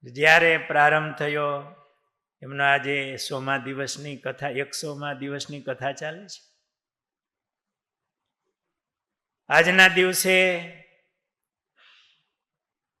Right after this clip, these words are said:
બે હજાર નહીં, બે હજાર નહીં,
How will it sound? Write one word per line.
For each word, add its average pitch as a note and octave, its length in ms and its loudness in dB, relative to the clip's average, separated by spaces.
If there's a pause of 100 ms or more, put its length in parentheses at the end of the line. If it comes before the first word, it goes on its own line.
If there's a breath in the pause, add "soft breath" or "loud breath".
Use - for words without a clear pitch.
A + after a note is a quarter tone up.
(580)
બે F3 420 4
હજાર F3 460 10 (380)
નહીં, E3 240 -8 (120)
બે D3+ 200 -4
હજાર D#3+ 260 -2
નહીં, F#3 260 -10